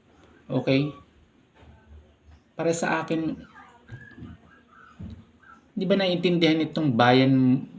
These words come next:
Bayan Party List kahalagahan ng, ano, ng, ah, national security? Ang tingin ba nila, ang tingin ba ng, ah, par-, partido na ito, eh, friendly lahat ng country?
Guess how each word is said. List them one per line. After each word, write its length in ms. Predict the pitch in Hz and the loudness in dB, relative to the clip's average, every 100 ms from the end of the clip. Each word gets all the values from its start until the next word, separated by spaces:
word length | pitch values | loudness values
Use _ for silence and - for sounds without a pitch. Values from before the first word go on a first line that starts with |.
| 135 | -6
Bayan 340 | 127 127 127 120 | 2 4 2 2
Party 320 | 127 117 120 | 0 0 -2
List 240 | 117 - | -4 -6
kahalagahan 880 | - 120 131 117 120 120 123 113 117 | -4 -4 0 0 0 0 0 0 0
ng, 180 | 113 113 113 - - - - - - | 0 0 -2 -8 -20 -20 -20 -20 -6
ano, 220 | 120 110 120 113 | 0 2 2 0
ng, 160 | 123 120 | 0 0
ah, 400 | 117 117 113 113 - - - - _ _ - | 0 2 0 -2 -8 -20 -20 -20 _ _ 2
national 480 | 135 139 - 135 127 | 4 4 4 4 4
security? 800 | - 139 131 113 110 123 123 - - _ _ _ _ _ _ _ - - - - _ | 0 -2 0 2 0 -4 -4 -6 -14 _ _ _ _ _ _ _ -20 -20 -20 -20 _
Ang 240 | - 170 170 | -4 -2 2
tingin 240 | 175 175 | 2 4
ba 80 | 165 | 4
nila, 560 | 165 156 151 156 - | 4 4 2 0 -2
ang 160 | 151 147 | -2 0
tingin 240 | 165 160 | 2 2
ba 80 | 147 | 4
ng, 240 | 147 147 139 143 | 4 4 4 4
ah, 380 | 139 131 139 | 2 2 0
par-, 320 | 143 143 - - | 0 0 0 0
partido 560 | 131 135 143 135 131 | 0 2 2 4 6
na 80 | 131 | 4
ito, 320 | 131 - 139 | 2 -2 -4
eh, 480 | - 131 127 120 127 _ _ _ _ | -2 0 0 -2 -8 _ _ _ _
friendly 400 | 147 135 131 135 | 6 8 8 6
lahat 320 | 131 127 - | 4 2 -2
ng 160 | 127 127 | -2 -2
country? 560 | 123 113 113 - 139 | 0 0 -2 -6 -8